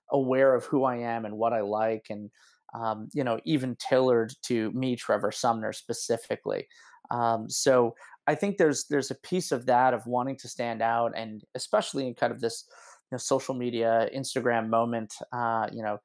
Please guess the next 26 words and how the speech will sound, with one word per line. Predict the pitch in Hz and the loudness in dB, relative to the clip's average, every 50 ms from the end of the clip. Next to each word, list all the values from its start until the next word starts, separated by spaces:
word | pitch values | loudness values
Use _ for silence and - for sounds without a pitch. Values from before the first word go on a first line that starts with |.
| _ _ _ _ _ _ _ | _ _ _ _ _ _ _
uh, | 123 117 110 - - _ _ - - 123 127 _ _ - | -20 -20 -18 -20 -20 _ _ -10 -10 -10 -10 _ _ -4
projecting | - 151 131 - 151 139 139 - 160 147 | -4 -4 0 4 2 2 4 2 0 0
my | 135 127 120 113 - - | 2 2 0 -2 0 2
best | 135 131 131 - - - - | 2 2 2 0 -2 -4 2
self | 147 127 120 120 - - | 4 4 4 4 2 -2
online. | - - 127 123 117 117 117 117 117 120 123 120 117 113 104 104 110 _ _ _ _ _ _ - | -2 0 0 0 0 2 2 2 2 2 2 -2 -4 -6 -8 -10 -12 _ _ _ _ _ _ -8
Uh, | - 110 110 117 - - | -8 -4 -2 -4 -4 2
that's | 131 147 151 151 - | 2 2 2 4 2
a | 156 139 | 2 2
lot | 135 131 123 127 139 139 139 - - | 4 4 6 6 6 4 2 2 2
of | 123 123 117 110 113 107 - - - | 4 4 4 4 2 0 -2 -8 -8
thinking | - 139 131 139 135 131 | -6 -6 -6 -6 -10 -10
through, | - - - 120 120 120 120 117 113 113 113 110 - - | -10 -6 -6 -4 -2 -2 -2 -2 -4 -4 -6 -6 -8 -10
you | 123 117 | -10 -10
know, | 110 107 104 - _ - | -8 -10 -10 -12 _ -14
your | 156 147 143 143 147 | -8 -2 2 4 4
identity | 147 147 131 143 143 135 139 131 135 | 4 4 2 0 -2 -2 -2 -2 -4
and | 131 127 | -4 -4
also | 127 - 180 208 - - 180 175 | -2 0 0 0 2 2 2 2
how, | 143 135 151 143 143 139 135 131 127 127 _ _ _ _ _ _ _ _ | 2 2 2 2 4 4 4 4 2 -2 _ _ _ _ _ _ _ _
you | - 135 | -6 -4
know, | 131 | -4
material | 123 123 120 - 156 147 135 131 123 | -2 -4 -2 2 2 4 4 4 2
things, | - - 127 117 117 113 - - - | 0 -2 -4 -4 -4 -8 -10 -12 -8
you | - 123 | -6 -6
know, | 113 | -6